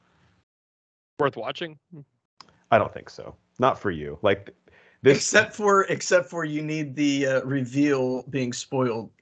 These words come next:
Speaker 3: answered.
Speaker 2: <laughs> Yeah,
Speaker 3: So,
Speaker 2: that's
Speaker 3: like, don't watch it, but I need
Speaker 1: So go
Speaker 3: you to
Speaker 1: watch the
Speaker 3: watch
Speaker 1: first
Speaker 3: it.
Speaker 1: five minutes.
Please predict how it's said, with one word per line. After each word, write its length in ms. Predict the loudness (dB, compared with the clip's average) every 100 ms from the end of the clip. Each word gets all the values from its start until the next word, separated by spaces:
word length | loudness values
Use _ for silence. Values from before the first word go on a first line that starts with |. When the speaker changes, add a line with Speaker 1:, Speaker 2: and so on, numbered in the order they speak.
| -4
Speaker 3:
answered. 440 | -4 -4 -12 -16 _ _ _ _ -20 -20 -20 -20 -20 _
Speaker 2:
<laughs> 60 | -10 -10 -4 -4 -4 _ _ 4
Yeah, 160 | 6
Speaker 3:
So, 40 | 10
Speaker 2:
that's 80 | 10
Speaker 3:
like, 180 | 8
don't 280 | 10 8 8
watch 280 | 6 6 6
it, 160 | 2 4
but 140 | 2
I 60 | 2
need 80 |
Speaker 1:
So 100 | 4
go 100 | 6 8
Speaker 3:
you 20 |
to 40 |
Speaker 1:
watch 100 | 6
the 60 | 4
Speaker 3:
watch 100 | -2
Speaker 1:
first 120 | -4
Speaker 3:
it. 40 | -4
Speaker 1:
five 180 | -8 -8
minutes. 480 | -18 _ -20 -20